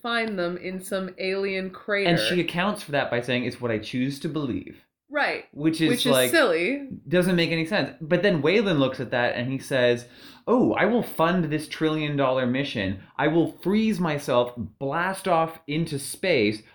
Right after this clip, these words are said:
Speaker 2: on the off chance that maybe these things do exist and that they would be able to reverse my aging and that somehow I will be saved because it's what I choose to believe." And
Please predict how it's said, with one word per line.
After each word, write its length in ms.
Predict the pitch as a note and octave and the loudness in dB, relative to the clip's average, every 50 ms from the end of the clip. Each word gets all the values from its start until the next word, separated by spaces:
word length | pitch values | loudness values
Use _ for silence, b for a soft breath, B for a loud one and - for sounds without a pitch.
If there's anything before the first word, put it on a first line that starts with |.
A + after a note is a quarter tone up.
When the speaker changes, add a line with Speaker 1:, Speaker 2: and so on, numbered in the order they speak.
| b b | b b
Speaker 2:
on 180 | - D#3 D#3+ D#3+ | -2 0 2 4
the 120 | D3+ D3+ D3+ - | 4 2 2 2
off 320 | D#3 G3 A#3 B3+ - - | 2 4 4 2 0 -4
chance 480 | - - F3+ E3+ D3 C#3+ C#3+ C#3 C#3 - | -8 -6 -4 -4 -2 -2 -2 -4 -4 -2
that 280 | - C#3+ C3+ - - | 2 2 2 2 2
maybe 600 | B2 B2 B2+ C#3 D#3+ F3 E3 F#3+ F#3+ F3+ - - - | 0 0 2 2 2 2 2 2 -2 -2 -4 -6 -10
these 460 | A2+ A2+ G#2 G#2 B2+ D3 D#3 D3 - | -16 -14 -8 -4 -2 -2 -2 -2 -2
things 280 | - F3 E3 D#3+ C#3 A2 | -2 0 0 2 0 0
do 240 | G#2 G#2+ D3+ G#3 A#3 | 0 2 2 4 4
exist 540 | A#3+ F#3+ D3 C#3+ D#3+ F3+ C#3+ A#2 C3+ - - B B B B | 2 0 -2 -2 -2 0 2 2 0 -2 -6 B B B B
and 160 | D3+ D3+ D3+ | -2 0 2
that 160 | D#3 D#3 D#3 | 2 2 2
they 100 | D#3+ D#3 | 2 2
would 180 | D3 D3+ C#3+ C3+ | 2 2 0 2
be 160 | D3 D#3 C3 | 2 2 2
able 220 | D3 D#3+ E3 F#3+ G3+ | 4 4 2 2 0
to 140 | - - D#3+ | -2 -2 0
reverse 480 | D#3 D#3 C3+ A#2+ C3 C#3+ F3 G3 - | 2 2 2 2 2 2 2 0 0
my 220 | G#3 G3 F#3+ F#3+ - | 0 2 2 2 0
aging 540 | E3 F#3+ A3 A3+ F3 C#3 C3+ A#2+ A#2 A#2+ A#2 B B B B B B | 0 -2 -2 0 0 0 0 0 0 -2 -4 B B B B B B
and 200 | C#3+ D3 D3 C#3+ | -4 -2 0 2
that 360 | D3 C#3+ C#3 C3+ - - - - _ | 4 6 6 6 4 2 -8 -16 _
somehow 560 | _ - - F3 F3 E3+ E3 E3 D#3+ D#3 - - | _ -6 -2 0 0 0 2 2 2 2 2 4
I 180 | B2 C3+ D3+ | 2 2 4
will 180 | D3 D3+ D#3 D3 | 4 4 4 2
be 180 | C3+ C#3 C3+ | 2 0 -4
saved 500 | C3+ - - D3+ A#2+ F#2 F2 F2 - - | -6 -4 -2 0 0 0 0 -2 -4 -6
because 280 | - C#3 - E3 C#3 C3+ | -4 -4 -2 0 0 0
it's 160 | C#3+ C#3 - | -2 -4 -2
what 180 | D3+ F3 - - | -2 -2 0 2
I 260 | F#3+ G3+ B3+ C#4 A#3+ | 2 4 4 2 0
choose 380 | - - - G#2+ E2 D#2 - - | 0 -2 -2 -4 -4 -4 -8 -6
to 100 | - G#2+ | -6 -4
believe." 520 | F2 A2 G#2+ - G2 G2+ E2+ A#1 - - _ B B B B D#3+ B B - | -2 -2 -2 -2 -2 -6 -8 -8 -10 -12 _ B B B B -20 B B -2
And 420 | D#3+ E3+ F3 E3+ D#3+ D#3 C#3+ - | 0 2 2 2 2 0 -4 -8